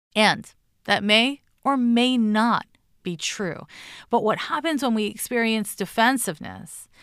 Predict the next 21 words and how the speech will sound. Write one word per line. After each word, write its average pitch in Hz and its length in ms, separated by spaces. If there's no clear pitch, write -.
is 220 320
we 214 160
tend 202 340
to 208 320
tap 160 340
into 170 220
our 220 80
defenses, - 840
and 156 180
our 160 140
defenses 156 760
and 151 140
our 139 80
survival 247 460
mechanisms 220 720
are 165 280
all 254 320
intertwined 254 1120
oftentimes. 233 1120
And 240 220
so, 226 560